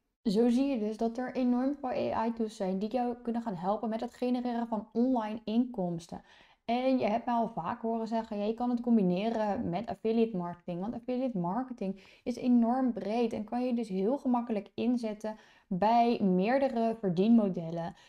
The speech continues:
Dus als je niet precies weet hoe je daarmee aan de slag gaat, dan heb ik voor jou dus hieronder het gratis e-book wat je kan downloaden, hoe je aan de slag kan met affiliate marketing en hoe je hier dus ook online geld mee kan verdienen.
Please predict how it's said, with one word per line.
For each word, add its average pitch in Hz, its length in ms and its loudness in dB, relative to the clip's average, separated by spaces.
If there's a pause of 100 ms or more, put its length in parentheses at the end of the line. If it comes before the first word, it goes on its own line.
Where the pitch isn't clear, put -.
(140)
Dus 262 560 0 (200)
als 277 240 4
je 285 100 0
niet 254 220 6
precies 240 280 -4
weet 214 220 0
hoe 196 220 0
je 196 80 4
daarmee 240 400 0
aan 247 100 2
de 254 80 2
slag 226 340 -4
gaat, 226 200 -2
dan 196 140 -4
heb 202 220 -4
ik 311 100 -6
voor 247 100 -4
jou 233 180 2
dus 220 120 -2
hieronder 233 440 0
het 233 160 -6
gratis 240 500 -4
e-book 226 320 0
wat 214 180 -2
je 233 60 -12
kan 226 220 -2
downloaden, 202 680 -2
hoe 226 160 2
je 269 120 -4
aan 254 140 -6
de 247 80 -4
slag 208 260 -6
kan 185 220 -2
met 214 160 0
affiliate 208 540 -2
marketing 185 640 -6
en 247 100 2
hoe 269 120 6
je 254 120 2
hier 262 180 2
dus 233 220 0
ook 220 320 -2
online 247 440 2
geld 233 280 -2
mee 196 140 0
kan 170 200 -6
verdienen. 156 480 -8